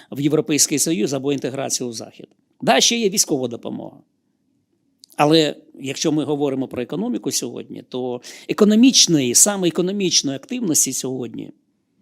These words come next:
достатньо мало в країні. Фінансово, да, ну, фінансово ще виживаємо, випл-, випливаємо за, за, за рахунок допомоги, за рахунок там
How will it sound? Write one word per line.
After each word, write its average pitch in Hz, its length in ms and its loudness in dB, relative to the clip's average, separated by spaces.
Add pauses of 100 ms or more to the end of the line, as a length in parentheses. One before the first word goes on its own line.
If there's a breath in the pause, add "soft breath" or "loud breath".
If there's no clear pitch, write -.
(100)
достатньо 170 480 2
мало 156 320 -6
в - 120 -20
країні. 127 480 -10 (320)
Фінансово, 151 580 2
да, 190 320 -8
ну, 147 100 -8
фінансово 123 520 -6
ще 170 220 -6 (400 loud breath)
виживаємо, 151 580 0
випл-, 131 440 -6
випливаємо 123 1120 0
за, 113 240 -12
за, 120 160 -12
за 131 100 -6
рахунок 139 320 -4
допомоги, 123 520 -6
за 117 120 -8
рахунок 123 440 -8
там 107 160 -14